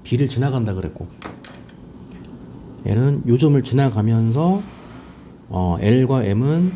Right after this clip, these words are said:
삼각형의 넓이를 삼 등분한다 그랬으니까 각각의 넓이가 사가 되게끔. 아니, 그러면 이거 아니야? 이렇게? 그쵸? 요게 직선 L이 되는 거고 요 넓이가 뭐가 되는 거야? 사가 되는 거죠. 그럼 요 길이가 사니까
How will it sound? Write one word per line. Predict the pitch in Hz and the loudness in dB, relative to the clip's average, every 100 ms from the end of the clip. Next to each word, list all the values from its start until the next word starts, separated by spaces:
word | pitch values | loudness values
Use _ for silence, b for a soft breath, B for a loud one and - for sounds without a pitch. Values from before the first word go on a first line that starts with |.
| - - | -6 -18
삼각형의 | - 196 190 180 170 135 | -2 0 2 2 0 0
넓이를 | 104 104 107 | 0 0 -2
삼 | 110 214 | 2 2
등분한다 | 208 185 147 113 | 4 4 4 2
그랬으니까 | 104 101 - 95 95 139 143 | 0 -2 -2 -4 -2 -2 -2
각각의 | 147 110 - 127 117 | -2 -8 -2 0 2
넓이가 | 95 98 98 | 0 0 -4
사가 | - 185 180 | 2 4 4
되게끔. | 110 87 - - - - - - | 4 0 -4 -12 -16 -20 -20 -4
아니, | 160 | -2
그러면 | 151 185 131 | 2 4 4
이거 | 123 165 | 0 0
아니야? | 90 123 185 - - - - - - - | 0 -2 -8 -16 -20 -20 -20 -20 -16 -8
이렇게? | 98 - - - - - - B B B B | -8 -8 -12 -18 -20 -20 -18 B B B B
그쵸? | - - 87 - - - - - - | -6 -2 -4 -4 -16 -18 -18 -18 0
요게 | 120 127 | 2 2
직선 | 131 - 131 | 0 -2 -2
L이 | - 123 | 2 2
되는 | 120 110 | 4 2
거고 | 104 151 185 220 B B 107 | 0 2 2 2 B B 2
요 | 147 | 4
넓이가 | 139 104 107 107 160 - - - | 4 2 0 -2 0 -2 -4 -10
뭐가 | - 113 | -2 2
되는 | 107 95 | 2 0
거야? | 82 85 - - - - | -2 -6 -14 -20 -20 -20
사가 | - 165 165 | -4 2 4
되는 | 117 92 | 4 2
거죠. | 82 - - - - - - - - | -2 -6 -12 -16 -20 -20 -20 -18 -2
그럼 | 190 147 | 4 6
요 | |
길이가 | 185 185 170 | 6 6 4
사니까 | 151 185 196 185 131 131 104 | 2 2 2 2 0 0 0